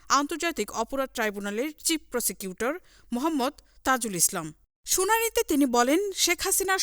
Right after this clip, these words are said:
সরাসরি তত্ত্বাবধানে আওয়ামী লীগ শাসনামলে গুম সংঘটিত হয়েছে। গুমের জন্য সাবেক এই প্রধানমন্ত্রীকে সুপিরিয়র রেসপন্সিবিলিটি হিসেবে তুলে ধরা হয়। যাদের গুম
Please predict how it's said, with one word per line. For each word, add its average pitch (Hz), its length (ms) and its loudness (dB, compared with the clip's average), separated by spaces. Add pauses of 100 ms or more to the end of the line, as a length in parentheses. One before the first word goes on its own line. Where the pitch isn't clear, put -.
সরাসরি 339 440 0
তত্ত্বাবধানে 208 760 -2 (300)
আওয়ামী 381 380 6
লীগ 415 140 0 (120)
শাসনামলে 226 640 0
গুম 269 280 -2
সংঘটিত 226 480 0
হয়েছে। 185 420 4 (520)
গুমের 359 340 6
জন্য 403 280 2
সাবেক 294 400 4
এই 285 100 2 (100)
প্রধানমন্ত্রীকে 392 840 0
সুপিরিয়র 349 580 0
রেসপন্সিবিলিটি 302 760 0
হিসেবে 208 420 -2
তুলে 285 260 -2
ধরা 196 220 -2
হয়। 190 240 -4 (360)
যাদের 339 320 4
গুম 294 260 2